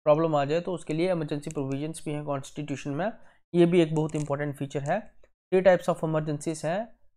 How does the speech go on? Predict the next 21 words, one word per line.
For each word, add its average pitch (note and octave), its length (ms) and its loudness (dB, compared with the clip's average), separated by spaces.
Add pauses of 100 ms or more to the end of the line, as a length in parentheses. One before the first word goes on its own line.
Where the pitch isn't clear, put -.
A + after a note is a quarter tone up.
(120)
first D#3+ 160 -6
is D#3+ 200 -6
national E3 460 0
emergency, F3 500 -4
state D#3 260 -4
emergency D#3+ 460 -4
और F3+ 260 -2
financial D3+ 420 -4
emergency। C#3 400 -6 (580)
नेशनल F#3 320 6
इमरजेंसी G3 420 2
कब F3 180 6
लगाई D#3+ 240 6
जाती D3+ 280 0
है, A3 340 4
war, D3+ 540 8
external D#3+ 720 -2
aggression D#3 500 -2
और - 320 -4
armed C#3+ 280 0
rebellion B2+ 380 -4